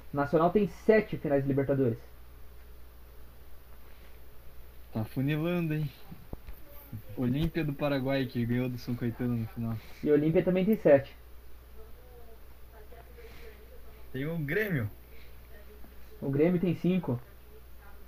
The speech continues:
Speaker 2: Rival do Grêmio, o Inter.
Speaker 1: O Internacional de Porto Alegre tem três Libertadores finais.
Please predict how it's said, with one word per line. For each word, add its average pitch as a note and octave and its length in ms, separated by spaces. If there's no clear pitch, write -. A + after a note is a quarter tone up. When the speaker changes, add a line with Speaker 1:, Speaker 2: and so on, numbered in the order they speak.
Speaker 2:
Rival E3+ 300
do D3+ 120
Grêmio, C3+ 360
o B2 40
Inter. C#3 340
Speaker 1:
O D#3+ 140
Internacional G3 600
de E3+ 60
Porto F#3+ 180
Alegre G3 280
tem G#3+ 180
três G#3 360
Libertadores D3 520
finais. C#3 320